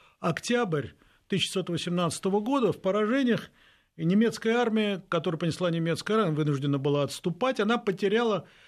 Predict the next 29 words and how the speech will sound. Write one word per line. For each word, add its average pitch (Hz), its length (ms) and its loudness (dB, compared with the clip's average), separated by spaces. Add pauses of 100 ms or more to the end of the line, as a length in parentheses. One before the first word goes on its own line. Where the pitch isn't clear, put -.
свыше 202 400 0
трехсот 196 520 0
тысяч 175 280 -6
человек 165 520 0
пленными, 180 500 0
почти 156 340 -4
шесть 165 320 -10
тысяч 156 240 -10
орудий. 165 460 -14 (560)
Кстати, 165 240 -2
мало 170 340 2
людей 151 800 0
понимают, 170 640 0 (360)
и 165 120 -12
просто 190 340 0
знают 180 380 0
эти 151 140 -8
цифры 143 340 -6
и - 20 -8
понимают. 175 460 0
А - 20 2
это 226 220 2
означает, 214 600 -2 (520)
что - 240 -2
Германия 196 580 2
только 233 460 2
на 226 120 2
Западном 202 460 0
фронте 160 480 -2